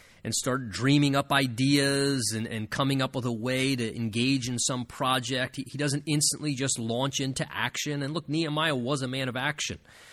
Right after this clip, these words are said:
We'll see that. Uh, he was a man of great action. I mean, this guy had a real grit to his personality. He knew how to persevere, how to get things done. I mean, he leads the people of God to accomplish a great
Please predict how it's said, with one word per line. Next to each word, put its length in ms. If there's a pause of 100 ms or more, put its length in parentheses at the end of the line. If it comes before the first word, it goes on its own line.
(160)
We'll 160
see 280
that. 220 (400)
Uh, 120
he 160
was 120
a 60
man 160
of 100
great 440
action. 420
I 60
mean, 180
this 220
guy 340
had 380
a 160
real 300
grit 500 (480)
to 120
his 140
personality. 880
He 180
knew 180
how 140
to 80
persevere, 880 (340)
how 100
to 80
get 320
things 380
done. 640
I 40
mean, 160
he 340
leads 480
the 120
people 440
of 140
God 400
to 100
accomplish 500
a 60
great 420